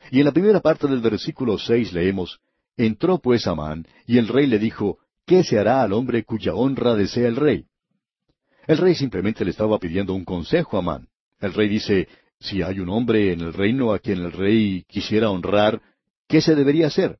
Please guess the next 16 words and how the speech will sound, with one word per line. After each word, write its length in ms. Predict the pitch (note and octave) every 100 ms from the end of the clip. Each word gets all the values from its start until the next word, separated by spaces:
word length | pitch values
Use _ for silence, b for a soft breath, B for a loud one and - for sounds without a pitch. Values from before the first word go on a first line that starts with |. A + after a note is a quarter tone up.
| _ _ _ _ _
Por 140 | - G2
supuesto 460 | F2+ - E2+ B2+
que 160 | - F#2+
el 100 | D#2
rey 200 | G2 G2
está 200 | F2 G#2+
pensando 420 | A2 F2+ G2+ F#2+
en 80 | F2+
Mardoqueo, 540 | E2+ D#2+ D#2 E3 C3 B B
pero 200 | F#3+ F#3+
Amán 220 | B2+ D#3+
está 200 | C#3 A#2
pensando 460 | A#2+ G2+ A2+ A#2+ F#2+
en 100 | F2
otra 260 | G3+ G#3+
persona. 480 | D3+ G2+ - D2 C2